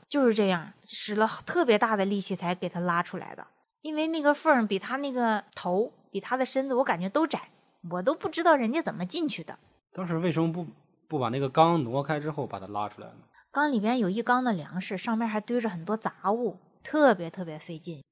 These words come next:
Speaker 2: 它是死在里边了吗？
Speaker 1: 它没死，它还有特别特别微弱的呼吸，基本上就快没有了。
Speaker 2: 它是给自己找了一个墓地，想死在那儿，所以钻了进去，是这样。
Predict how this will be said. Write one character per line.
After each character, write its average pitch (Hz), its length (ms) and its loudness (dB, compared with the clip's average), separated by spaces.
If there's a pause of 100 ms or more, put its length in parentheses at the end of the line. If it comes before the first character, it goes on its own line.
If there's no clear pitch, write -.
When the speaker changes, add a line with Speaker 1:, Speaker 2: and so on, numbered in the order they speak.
(140)
Speaker 2:
它 147 220 2
是 143 160 0
死 104 260 -8
在 127 140 -2
里 110 120 -4
边 87 160 -10
了 85 80 -12
吗？ 90 140 -18 (420)
Speaker 1:
它 220 120 -8
没 196 240 0
死， - 260 -6 (400)
它 220 160 -4
还 180 160 -4
有 185 160 -2
特 220 400 0
别 180 160 0
特 180 180 -4
别 170 200 -2
微 196 160 2
弱 202 240 2
的 - 120 -10
呼 - 220 -20
吸， - 320 -16 (340)
基 247 160 0
本 175 240 -6
上 180 160 0
就 196 140 -2
快 202 260 0
没 156 280 -6
有 185 160 -2
了。 - 160 -18 (520)
Speaker 2:
它 139 200 0
是 135 120 -2
给 120 140 -2
自 127 160 -4
己 123 100 2
找 95 220 -2
了 92 80 -10
一 107 80 -8
个 113 520 -4 (200)
墓 143 220 0
地， 147 340 0 (220)
想 113 280 -2
死 110 240 -4
在 107 140 -4
那 110 100 -6
儿， 95 80 -8
所 110 160 -10
以 101 80 -8
钻 117 240 -2
了 127 120 -4
进 95 140 -12
去， - 140 -18 (120)
是 - 180 -12
这 98 60 -8
样。 87 120 -10